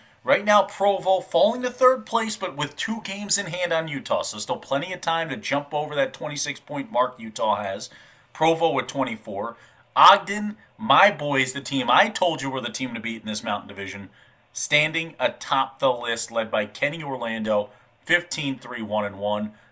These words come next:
thirty-two points in the year, plus thirty-five goal differential. But let's talk Utah of late, Lu-, Lucas. Six three oh and one in their last ten. More importantly, four straight victories. They enjoyed their Thanksgiving weekend very well.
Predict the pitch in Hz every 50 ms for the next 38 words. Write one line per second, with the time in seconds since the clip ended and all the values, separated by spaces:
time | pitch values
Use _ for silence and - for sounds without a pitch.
0 | _ - 156 160 165 160 151 - - 139 139 - 135 127 113 110 - 107 107 107
1 | 107 104 - - - 143 147 147 - - - 135 117 113 107 - 120 113 110 107
2 | 110 107 107 107 98 - - 107 101 98 - - 87 76 - - _ _ _ _
3 | _ - 143 143 139 147 170 - - - - - - 202 196 190 175 - - 156
4 | 165 170 165 - - 147 139 135 - 143 139 120 107 120 120 120 113 107 - 101
5 | 104 101 98 - - 120 113 104 101 95 92 - - - 214 226 - - - 214
6 | 202 185 180 175 165 156 143 135 135 131 127 120 117 110 107 107 104 101 98 -
7 | - - 101 90 92 90 - - _ _ _ _ _ - 127 139 156 196 214 208
8 | - - 160 156 156 147 139 135 131 127 131 - _ _ _ _ _ _ - -
9 | - 160 165 175 185 185 185 180 - _ _ - - - - - 151 147 143 139
10 | 139 - _ _ _ _ _ _ - 98 110 127 123 123 - 104 92 87 82 -
11 | 78 92 123 139 160 190 170 143 131 - 139 139 135 131 127 113 120 117 107 -
12 | - 131 127 117 110 - - 127 120 110 110 107 104 110 107 104 - 107 101 90
13 | 90 - - 92 117 143 175 160 120 101 90 85 85 80 78 85 - -